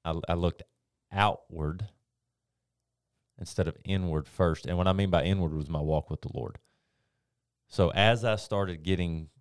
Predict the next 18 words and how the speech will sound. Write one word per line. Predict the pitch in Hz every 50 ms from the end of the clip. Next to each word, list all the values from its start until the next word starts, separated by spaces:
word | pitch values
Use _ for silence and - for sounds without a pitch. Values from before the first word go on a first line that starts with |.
| _ _
trying, | - - - - 110 104 113 113 104 90 82 78 80 90 104 107 - _ _ _ _ -
take, | - 95 90 - -
and | - 85 85
I, | 92 95 -
it | 76 104
was | 110 107 92 -
feeble, | - - 98 90 87 78 76 76
guys. | 71 76 73 73 73 71 - - -
It | - 98 107
was | 101 95 90 78
like | 87 87 85 80 76 71 65 - _ _ -
I | 95 92 92 92
was | 87 85 80 71
walking | 78 76 76 80 87 90 90 87 - - 85 82 80
through | - - 82 80 78 76
quicksand, | - - - 90 85 - - - - 62 55 50 - - - _ _ _ _ _ _ _ _ _
trying | - - - 90 92 92 90 90 87
to | - - - 87 82 78